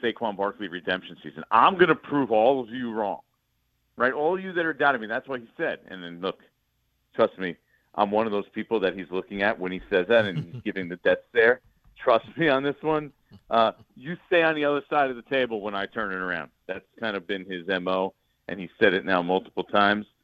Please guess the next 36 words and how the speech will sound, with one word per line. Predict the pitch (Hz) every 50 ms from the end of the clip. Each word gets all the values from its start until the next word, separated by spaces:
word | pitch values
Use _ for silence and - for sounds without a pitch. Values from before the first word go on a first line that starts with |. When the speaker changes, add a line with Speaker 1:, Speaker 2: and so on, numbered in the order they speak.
| _ _ _ _ _ _ _
Speaker 1:
And | - 90 90 87 85
I, | 78 -
I | - 101
really | 98 98 110 117 113 110 107 95
think | - - 110 104 90 - -
that | 90 85 -
that's | 98 90 87 87 - -
kind | - - 98 92 92 92
of | 90 80
the | 85 87
approach | 85 - - - 101 92 90 - - -
that | 92 85
he | 85 85
has | 80 87 87 82 -
come | - 90 80
to | - 90 87
the | 87 -
season. | 107 98 92 92
'Cause | 110 113 101 - _ _ _ _ _ _ _ _ _
let's | 123 175 202 -
be | 139 127 120
honest, | 117 160 - - - - -
guys, | 101 92 92 95 - - _ _ _ _ _ _ _ _ _ _ _ _ _ _
this | - 147 190 226 - _
season | 185 180 175 131 147 151 147
is | 139 131 120 -
gonna | 139 139 131 127 123 120 117 110 - _ _ _ _ _ _ _ _ -
dictate | 147 160 - _ _ - 131 113 104 107 - - _ _ _ _ _ _ _ _ _ _ _ _
the | - 135
direction | - 131 123 110 117 143 156 151 - - 131 127 127
that | 123 117 113 - - -
Saquon | 143 139 135 - 143 135 123 117 107
Barkley's | 127 127 131 127 - 120 113 - - -
career | - 123 101 104 117 123 143 196 233 - _ _ _ _ _ _ _ _ _ _ _ _ _ -
and | 160 196 208 208 190 156 - -
financial | 190 170 160 160 160 160 165 170 151 - 151 131